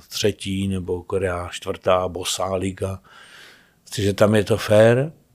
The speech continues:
a oni mi ty kluci, co to hrajou, říkají, to je to nejhorší.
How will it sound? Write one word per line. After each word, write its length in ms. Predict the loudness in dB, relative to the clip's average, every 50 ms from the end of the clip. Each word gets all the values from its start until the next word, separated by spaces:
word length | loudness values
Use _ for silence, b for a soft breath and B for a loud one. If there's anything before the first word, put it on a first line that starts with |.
| _ _ _ _ _
a 60 | 0 2
oni 220 | 4 4 4 4
mi 100 | 2 0
ty 160 | 0 -2 -2
kluci, 320 | 0 -2 -2 -2 -2 -4 -4
co 160 | -4 -4 -4
to 120 | -2 -2
hrajou, 280 | -2 0 -2 -2 0 -2
říkají, 260 | -2 -2 -2 -4 -2 0 2 4
to 60 | 6
je 140 | 6 6 6
to 220 | 8 10 10 10
nejhorší. 720 | 10 10 10 10 10 10 8 6 4 0 0 0 -2 -2 -4